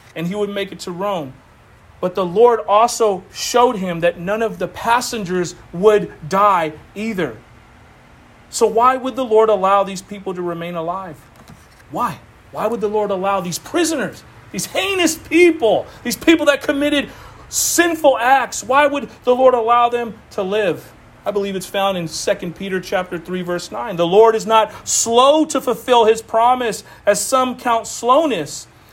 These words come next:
but is patient toward you, not wishing that any should perish, but that all should reach repentance." You see, this was the Lord's desire for these prisoners, that, that, that, that, that, that somehow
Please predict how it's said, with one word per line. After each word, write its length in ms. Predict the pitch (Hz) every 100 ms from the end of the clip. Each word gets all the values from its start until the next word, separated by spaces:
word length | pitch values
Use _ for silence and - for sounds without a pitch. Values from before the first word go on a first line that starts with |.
| -
but 120 | - 226
is 140 | 226
patient 580 | - 277 311 302 294 262
toward 440 | - 277 294 247
you, 420 | 214 277 269 170 - - -
not 320 | 214 269 214
wishing 480 | 226 294 - 262 247 -
that 200 | - 233 226
any 380 | 269 294 311 285 -
should 400 | - - 294 294
perish, 880 | - 240 277 294 277 247 185 - - - - - - -
but 200 | - 196
that 180 | 196 202 208
all 440 | 220 233 214 151 - -
should 220 | - 196
reach 440 | 156 196 220 - - - - -
repentance." 880 | 165 160 - 208 208 135 117 - - - - - -
You 60 | -
see, 140 | 233
this 180 | 294 311
was 140 | 302
the 100 | 262
Lord's 360 | 254 240 247 185
desire 560 | 170 180 185 226 233 196
for 120 | 214
these 200 | 202 185
prisoners, 760 | - 254 220 220 170 - - - - - - - - -
that, 160 | 208
that, 240 | 214 - -
that, 220 | 233 -
that, 200 | 240 220
that, 160 | 220 214
that 120 | 208
somehow 800 | - 320 320 302 302 294 226